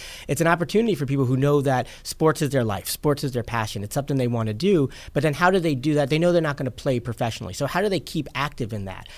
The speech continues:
How do they keep, uh, that passion alive and are still able to have, uh,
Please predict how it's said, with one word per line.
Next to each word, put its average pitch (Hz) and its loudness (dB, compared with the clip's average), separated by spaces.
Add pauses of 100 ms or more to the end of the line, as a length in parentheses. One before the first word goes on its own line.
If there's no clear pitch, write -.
(100)
How 151 0
do 165 6
they 156 2
keep, 143 -4
uh, 110 -4 (200)
that 120 0
passion 139 0
alive 127 2
and 117 -2
are 110 -2
still 156 0
able 131 0
to 113 -2
have, 113 -2
uh, 104 -6